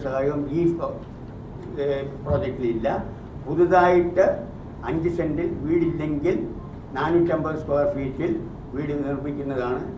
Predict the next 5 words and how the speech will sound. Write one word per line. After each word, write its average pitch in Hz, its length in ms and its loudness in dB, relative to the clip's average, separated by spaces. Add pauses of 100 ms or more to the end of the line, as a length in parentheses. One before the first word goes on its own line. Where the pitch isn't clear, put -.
(120)
ഈ 120 120 -2
പദ്ധതി. - 300 -8 (1500)
ജൂൺ 170 240 8 (500)
രണ്ടായിരത്തി 165 480 4
ഇരുപത്തഞ്ച് 151 420 -2